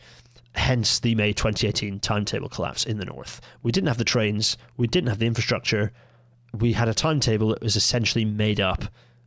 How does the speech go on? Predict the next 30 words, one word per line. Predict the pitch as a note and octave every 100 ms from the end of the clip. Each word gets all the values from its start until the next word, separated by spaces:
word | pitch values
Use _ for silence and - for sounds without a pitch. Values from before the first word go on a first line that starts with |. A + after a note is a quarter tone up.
| _ _ _ -
imag-, | - B2+ A2 A2 G#2+ A#2+
uh, | A2+
uh, | A#2 A#2 C3 A#2
relying | B2 A2+ A2+
on | A2
imagined | A2 G#2+ G#2+ G#2 A2 G#2
trains | - G#2 G2 F#2+ -
and | G#2 G2+
imagined | G2+ G2 F#2+ G2+ G2
infrastructure. | G2+ G2 - - - - - - - - - -
Um, | D3+ D#3 - - _ _ _ _ - -
and | D#3+ D#3
this | D3 A#2+
didn't | - A#2+ A2 _
go | - G#2+
down | - F2 F#2+
very | - D#2+
well, | D2+ C2 C#2+
did | - -
it? | - - -
Uh, | - F#2+ F#2+ -
in | G#2+
fact, | A2 G2+ -
it | G#2
was | A2 G#2+
a | G#2
horrible, | - - A2 G2+ G#2 G#2 _
disastrous | A2 G2+ G2+ - G2+ - - - _ -
mess. | G#2+ F2 - - -
<laughs> | - - - A4 B4+ - -